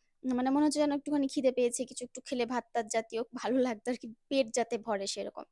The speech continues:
তো ঘরটা ভালো করে মুছে নিলাম, আর ঘরদোরগুলো মুছতে মুছতে, হ্যাঁ, তো, উম,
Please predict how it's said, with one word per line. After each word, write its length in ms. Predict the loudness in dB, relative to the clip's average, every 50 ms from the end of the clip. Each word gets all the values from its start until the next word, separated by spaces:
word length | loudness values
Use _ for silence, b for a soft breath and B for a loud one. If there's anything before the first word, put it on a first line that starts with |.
| _ _ _ B B B B B B B B B B
তো 100 | 2 4
ঘরটা 260 | 6 8 8 8 8 8
ভালো 200 | 8 8 8 8
করে 160 | 6 6 4 4
মুছে 260 | 4 4 4 4 4
নিলাম, 280 | 4 4 6 4 6 6
আর 100 | 4 4 4
ঘরদোরগুলো 480 | 4 2 0 0 -2 0 2 2 2 4
মুছতে 280 | 2 0 0 -2 -2
মুছতে, 340 | -2 -2 -2 -2 2 4 6 6 6 4 2
হ্যাঁ, 240 | 0 0 0 0 0
তো, 140 | 0 0 0 0 0
উম, 300 | 0 -2 -4 -4 -4 -4